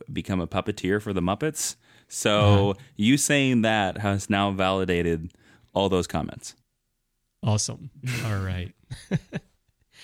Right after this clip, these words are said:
Speaker 2: Well, let's talk about a few more takes on the characters. One question that I had for you guys is:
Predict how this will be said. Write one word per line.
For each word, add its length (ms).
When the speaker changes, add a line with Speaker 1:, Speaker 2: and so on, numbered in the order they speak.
Speaker 2:
Well, 80
let's 120
talk 200
about 260
a 80
few 200
more 180
takes 320
on 80
the 80
characters. 760
One 400
question 380
that 120
I 100
had 260
for 100
you 180
guys 640
is: 400